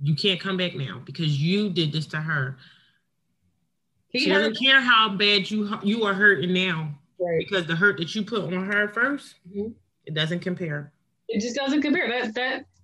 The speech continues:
Speaker 2: yeah, it, it just doesn't compare. For him, I mean, you know, for, according to this song, what I'm gonna say is that, like,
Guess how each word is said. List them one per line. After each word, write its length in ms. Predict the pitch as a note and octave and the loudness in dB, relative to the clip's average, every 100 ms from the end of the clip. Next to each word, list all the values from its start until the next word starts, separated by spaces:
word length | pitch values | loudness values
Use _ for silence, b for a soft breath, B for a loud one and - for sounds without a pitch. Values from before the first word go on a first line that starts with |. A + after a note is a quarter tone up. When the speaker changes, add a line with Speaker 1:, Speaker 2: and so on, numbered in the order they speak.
| _ _ _ _ | _ _ _ _
Speaker 2:
yeah, 320 | G3 F#3+ E3+ E3 - - - | -6 -2 0 -2 -6 -20 -14
it, 160 | - - | -14 -10
it 80 | F3 | -6
just 160 | F3+ F#3 | -4 -2
doesn't 240 | G#3 F#3+ F#3+ | -2 -2 -2
compare. 240 | G3 F#3+ | 0 -2
For 140 | A3 G#3+ | -2 -2
him, 460 | D4+ F4+ C4+ A#3 B B F3 - _ _ G#3 | 0 0 0 -2 B B -4 -4 _ _ -2
I 120 | G#3 | 0
mean, 200 | G#3+ A3 | 4 4
you 100 | A#3+ | 4
know, 140 | F#3+ | 2
for, 340 | F3+ A3+ - - b b b _ _ _ _ _ F#3 | 0 -2 -4 -8 b b b _ _ _ _ _ -6
according 400 | - C4+ C4+ - | 0 0 0 0
to 120 | A3 | 0
this 220 | A#3 A#3+ | 0 0
song, 300 | G3 E3+ E3+ | -2 0 2
what 100 | F3 | 2
I'm 160 | E3+ G3 | 0 0
gonna 180 | F#3 E3 | 0 0
say 180 | D#3+ | 2
is 100 | D#3+ D3+ | 2 2
that, 240 | E3 - | -2 -2
like, 280 | E3+ E3 | -2 -4